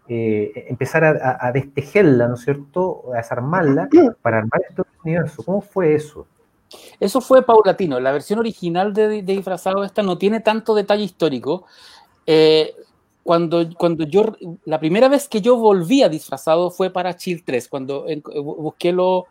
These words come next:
Speaker 2: lo, los, ¿cómo se llama? Lo, los capítulos que iba seleccionando y que iba publicando tanto en, en el blog Ucronía y los que de-, después salen en Chill tres. Y ahí ya estaba,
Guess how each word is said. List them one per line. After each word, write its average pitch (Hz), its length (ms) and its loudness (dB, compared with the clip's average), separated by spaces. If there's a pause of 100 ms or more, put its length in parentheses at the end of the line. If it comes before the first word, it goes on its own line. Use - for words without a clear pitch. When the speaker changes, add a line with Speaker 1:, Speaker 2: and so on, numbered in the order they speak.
(420)
Speaker 2:
lo, 151 880 4
los, 147 160 -4
¿cómo 170 160 -2
se 175 120 -4
llama? 175 140 0
Lo, 170 180 -2
los 156 280 -2 (880)
capítulos 190 440 6
que 190 200 4
iba 180 200 4
seleccionando 175 540 -2
y 165 40 -6
que 170 80 -2
iba 170 120 2
publicando 160 480 0
tanto 160 220 -2
en, 156 160 -4
en 143 140 -6
el 139 60 -4
blog 170 160 4
Ucronía 170 580 2
y 165 100 0
los 165 120 0
que 160 120 -4
de-, 151 200 -4
después 156 280 -8
salen 156 300 -2
en 147 60 -8
Chill 123 220 -14
tres. - 160 -16 (760)
Y 165 120 4
ahí 208 220 6
ya 233 120 4
estaba, 240 520 4